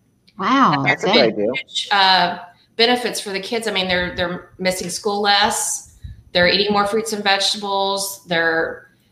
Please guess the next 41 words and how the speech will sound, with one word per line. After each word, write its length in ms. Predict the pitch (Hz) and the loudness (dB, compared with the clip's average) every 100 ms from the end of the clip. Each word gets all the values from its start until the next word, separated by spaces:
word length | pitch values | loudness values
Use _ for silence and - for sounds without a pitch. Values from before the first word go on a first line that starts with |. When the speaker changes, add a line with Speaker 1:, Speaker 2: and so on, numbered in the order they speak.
| _ - | _ -8
Speaker 2:
you 100 | 175 | -4
know, 460 | 170 165 170 175 - | -2 0 -2 -4 -2
uh, 440 | 165 165 170 - - - _ - | 0 2 -2 -6 -14 -20 _ -10
well, 120 | 208 | 0
Janice 260 | 247 247 240 | 2 4 2
can 100 | 202 | 0
go 140 | 190 | 2
into 220 | 190 - | 0 0
a 40 | 185 | 0
lot 160 | 160 | 2
more 160 | 170 170 | 0 -2
detail 420 | 175 180 180 170 | -4 -4 -2 -2
about, 300 | 165 156 - | 0 -2 0
about 200 | 170 165 | -2 -2
the 60 | - | -2
health 240 | 180 180 | -4 -4
study, 380 | - - 160 160 | -4 -2 -2 -2
but 160 | 165 - - - _ _ _ - | -4 -4 -10 -20 _ _ _ -4
it's 200 | - 302 | -2 2
just 380 | 240 - - - | 2 0 -4 -4
a 100 | 202 | -2
tremendous 560 | - 233 254 277 240 | -2 2 2 2 0
product. 520 | - 208 190 185 185 196 | 0 2 4 4 2 -2
And 120 | 190 | -2
just 220 | 190 - | -2 -2
as 140 | 185 | -6
far 260 | - 190 185 | 0 4 4
as, 180 | 185 190 | 2 0
like, 160 | 190 | -4
the 80 | 185 | -6
solutions 840 | 185 185 196 190 - 180 180 175 - | -10 -4 -2 0 0 -2 -2 -4 -8
that 140 | 170 | -2
they 140 | 175 165 | 0 4
offer, 580 | 165 170 175 156 160 - _ - - | 2 2 -4 -6 -8 -14 _ -20 -10
um, 240 | - 165 170 | -2 0 0
it's 140 | 170 | 0
all 200 | 220 233 | 4 4
based 280 | 240 240 233 | 6 4 4
around 260 | 226 208 202 | 2 4 2
healthy 340 | 196 185 196 | 0 -2 -2
living. 600 | 190 180 185 202 240 247 | -2 -2 0 -2 -2 -6